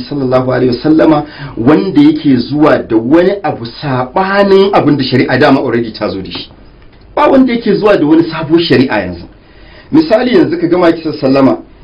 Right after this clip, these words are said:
ya gaya maka, "Okay, bukatu kaza da kaza da kaza da kake da su, ka karanta, eh,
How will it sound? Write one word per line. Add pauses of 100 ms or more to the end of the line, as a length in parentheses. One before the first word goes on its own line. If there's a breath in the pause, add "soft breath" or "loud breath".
ya
gaya
maka,
"Okay,
bukatu
kaza
da
kaza
da
kaza
da
kake
da
su, (320 loud breath)
ka
karanta,
eh,